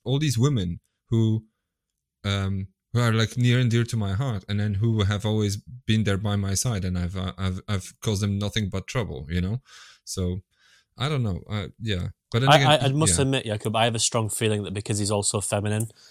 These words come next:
Speaker 2: I just, it keeps on coming back that to me. I do think that this, because there's an identity of, and he, again, we've mentioned that he, he purposely mentions the, uh, the, the, the Lenny issues that he has. He purposely mentions within this, the context of the film, the critique,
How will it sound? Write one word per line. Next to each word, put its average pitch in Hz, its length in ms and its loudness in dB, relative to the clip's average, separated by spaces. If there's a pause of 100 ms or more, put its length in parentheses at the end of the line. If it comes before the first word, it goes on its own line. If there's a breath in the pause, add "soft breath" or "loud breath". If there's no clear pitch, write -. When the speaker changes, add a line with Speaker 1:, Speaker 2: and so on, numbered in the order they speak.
(180 soft breath)
Speaker 2:
I 117 60 2
just, 120 180 2
it 120 100 -2
keeps 131 300 4
on 131 80 4
coming 120 200 2
back 110 180 4
that 120 200 -2
to 131 100 0
me. 110 120 4
I 104 100 0
do 127 180 4
think 127 260 0
that 104 100 -2
this, 107 120 0
because 117 280 0
there's 117 120 2
an 120 80 2
identity 117 680 2
of, 101 120 0 (280 loud breath)
and 127 100 -2
he, 139 120 -2
again, 135 420 6
we've 120 160 2
mentioned 123 400 2
that 110 160 0 (280 loud breath)
he, 117 180 -2
he 113 120 0
purposely 135 460 4
mentions 123 640 2
the, 113 220 4
uh, 107 140 2
the, 95 180 -8
the, 107 380 -2
the 117 120 2
Lenny 107 340 2 (100)
issues 107 360 0
that 104 100 0
he 104 60 0
has. 107 260 -2 (220 loud breath)
He 113 100 -4
purposely 131 480 4
mentions 117 760 0 (240 soft breath)
within 123 200 4
this, 120 160 4
the - 120 -8
context 120 460 0
of 117 60 2
the - 60 -6
film, 107 300 0 (280 soft breath)
the 113 80 -2
critique, 117 520 2